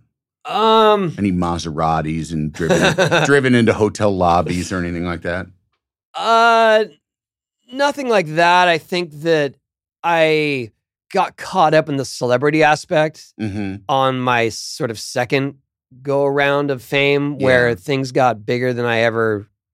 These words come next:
Speaker 1: I ever imagined it could ever be.
Speaker 2: This is after that one year break coming back, or?
Speaker 1: This is after, this is, like, we're fast forwarding, like, ten years.
Speaker 2: Oh,
Speaker 1: Like,
Speaker 2: oh, right. 'Cause you
Speaker 1: in
Speaker 2: were off for,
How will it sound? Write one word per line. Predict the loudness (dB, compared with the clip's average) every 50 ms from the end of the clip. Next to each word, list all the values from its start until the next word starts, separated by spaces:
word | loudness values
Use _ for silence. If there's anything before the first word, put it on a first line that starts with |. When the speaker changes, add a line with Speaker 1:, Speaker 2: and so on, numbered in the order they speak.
| _ -8 -4
Speaker 1:
I | -2 -2
ever | 0 0 -2
imagined | -2 -2 -2 -2 -2 -2 -2 -4 -4 -6 -8
it | -8 -8
could | -4 -2 0
ever | 0 0 0 -2
be. | 0 0 2 2 0 0 -2 -2
Speaker 2:
This | -2 -2 -2
is | -2 -4 -2
after | 0 0 -2 -2 -4 -4 -4
that | -2 -4 -4 -6
one | -6 -4 -2 -2 0
year | 0 0 0
break | 0 0 0 2 0 0 -2 -8 -18 _
coming | -8 -6 -4 -2 -2 -2 -2
back, | -2 -2 -4 -4 -6 -6 -4
or? | -4 -4 -6 -8 _ _ _ _ -6
Speaker 1:
This | 0 0 0 0 -2
is | -6 -2
after, | 0 2 2 0 0 0 0 0 0 0
this | -2 -4 -6 -6
is, | -6 -4
like, | -2 -2 -2 -2 _ _ _ _ _ -8
we're | -6 -6 -4
fast | 0 0 0 0 0 -2
forwarding, | -4 -4 -4 -2 -2 -2
like, | -4 -6 -6
ten | -6 -6 -4 -4 -4 -4
years. | -4 -4 -4 -2 -2
Speaker 2:
Oh, | 0
Speaker 1:
Like, | 2 4 4 2 2 2
Speaker 2:
oh, | 0 -2 0
right. | 0 0 0 0 0
'Cause | 0 0 2 2
you | 0 0
Speaker 1:
in | 0
Speaker 2:
were | 2 2 2
off | 2 0 0 -4
for, | -8 -8 -8 -8